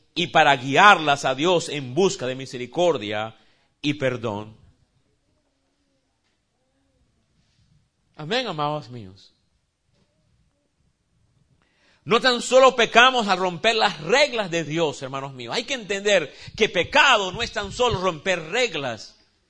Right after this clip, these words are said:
romper la voluntad de Dios es romper las reglas de Dios, sino que hemos pecado contra su persona. Mucha gente piensa que pecar es romper un mandamiento, y es pecado, pero no se quede allí.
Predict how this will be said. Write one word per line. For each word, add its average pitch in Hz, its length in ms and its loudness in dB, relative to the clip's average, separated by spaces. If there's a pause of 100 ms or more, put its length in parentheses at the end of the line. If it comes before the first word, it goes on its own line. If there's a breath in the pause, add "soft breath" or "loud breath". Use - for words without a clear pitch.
(320)
romper 185 380 -2
la 180 100 0
voluntad 175 420 0
de 277 100 2
Dios 277 240 0
es 220 100 -4
romper 185 380 -4
las 170 160 -4
reglas 151 380 -2
de 143 80 -6
Dios, 123 580 -12 (1120)
sino 175 240 -4
que 165 80 -4
hemos 185 220 -4
pecado 185 560 -2
contra 143 440 -6
su 185 320 -14
persona. 107 880 -16 (640)
Mucha 214 200 -6
gente 220 240 -6
piensa 214 260 -8
que 170 140 -8
pecar 196 340 -2
es 196 140 -4
romper 185 440 -4 (220 loud breath)
un 208 160 -8
mandamiento, 180 880 -14 (260)
y 277 120 -10
es - 100 -10
pecado, 113 640 -12 (600)
pero 151 160 -4
no 160 200 -4
se 202 220 -10
quede 226 300 -4
allí. 120 440 -12